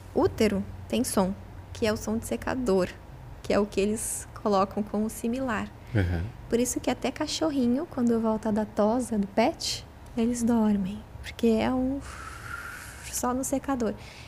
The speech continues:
Speaker 1: E eu andei reparando no salão de beleza, quando secam o cabelo, que realmente o secador é relaxante.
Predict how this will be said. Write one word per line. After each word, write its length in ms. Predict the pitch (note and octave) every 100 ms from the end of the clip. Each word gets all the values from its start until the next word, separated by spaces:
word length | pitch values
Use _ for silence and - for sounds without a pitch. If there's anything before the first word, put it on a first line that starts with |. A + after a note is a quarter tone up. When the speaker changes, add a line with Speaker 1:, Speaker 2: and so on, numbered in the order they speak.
| -
Speaker 1:
E 60 | F4
eu 160 | A#4 G4
andei 160 | C#4
reparando 640 | A#3+ B3 C#4 C4 C#4+ G#3+ A3+
no 100 | A3
salão 280 | A3 G#3 G#3
de 100 | G3+
beleza, 540 | G#3 G#3 G#3 G3+ G3+ -
quando 200 | - G#3+
secam 400 | G#3+ A3+ A3 G#3
o 40 | G#3
cabelo, 580 | G3+ G3 B3 C#4 G3+ F#3+ - - -
que 120 | D4+
realmente 560 | C#4 E4+ D4 C#4 C#4+ B3
o 40 |
secador 500 | - A#3+ A#3+ A3+ A#3
é 60 | A#3
relaxante. 800 | A#3 A#3 C4+ A3 G#3 - -